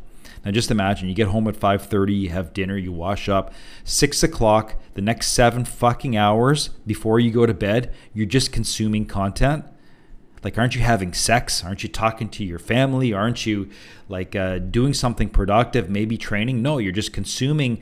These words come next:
somebody else's life. And I'm gonna tell you right now, s-, media loves that. They want you to consume content. And while you're doing it, what are you doing?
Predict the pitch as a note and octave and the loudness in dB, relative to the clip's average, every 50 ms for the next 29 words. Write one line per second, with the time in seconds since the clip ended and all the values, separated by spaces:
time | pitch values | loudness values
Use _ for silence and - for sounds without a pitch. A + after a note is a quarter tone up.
0 | - - - - - C3 B2 B2+ C#3+ C3+ C3 B2 A#2 A#2 A2 A2+ A2 - - A2 | -8 -10 -8 -4 -2 0 0 2 2 2 2 4 4 4 4 2 2 0 -2 -2
1 | F#2+ F#2+ G2 G2 F#2 F2+ - - - - - - - - - - - - - G2+ | -2 0 0 0 0 -2 -4 -8 -12 -12 -14 -16 -18 -18 -18 -18 -18 -14 -8 -6
2 | G2+ F#2 A2 A2+ A2+ A2+ - A2+ A2 G2+ F#2+ F#2 F#2 F2+ G2 G#2+ A2+ G#2 F2+ D2+ | -2 0 0 0 0 2 2 2 2 2 2 0 -2 -2 -2 -2 -2 -2 -4 -6
3 | - - - - - - - - - - - - - - - - - A#2 G#2+ G2 | -10 -18 -20 -20 -20 -20 -20 -20 -20 -20 -20 -20 -20 -20 -20 -20 -20 -16 -14 -12
4 | - - A#2 A#2 B2+ C#3 D3+ D#3 D#3+ D#3+ E3 E3 - - - F2 F#2 G2 A2+ C#3 | -8 -4 0 2 2 4 4 4 4 2 2 -2 -6 -10 -8 -4 -2 0 0 0
5 | D#3 D3+ A#2 A2 G2+ F2 E2+ - - - - - - - - - - D3 D3+ A#2 | 0 0 0 0 0 0 0 -4 -6 -8 -10 -12 -14 -12 -6 -2 0 2 2 4
6 | G#2 A#2 C3+ D3+ - - D#3+ A#2+ - - G2 - - - G#2 F#2+ - - G2+ F#2+ | 4 4 4 4 4 2 2 2 2 0 0 0 0 0 -2 -2 -2 -2 -4 -4
7 | F2+ F2+ - - F#2 E2+ - - - - - - - - - F#2+ G2 G#2+ A#2 C#3 | -2 -2 -2 -4 -4 -4 -8 -12 -14 -16 -16 -16 -14 -12 -6 0 4 6 8 8
8 | D3 D3+ C#3+ - C#3 C#3 C3+ C3 C3 C3 C3 B2+ - F2+ F#2 G2 G#2 A2+ A#2+ A2 | 8 8 8 6 6 4 4 4 4 4 2 2 0 -2 0 2 4 4 4 4
9 | A#2 B2 B2 B2 B2+ C3+ C#3+ C#3 B2+ | 2 2 2 2 2 2 0 -2 -4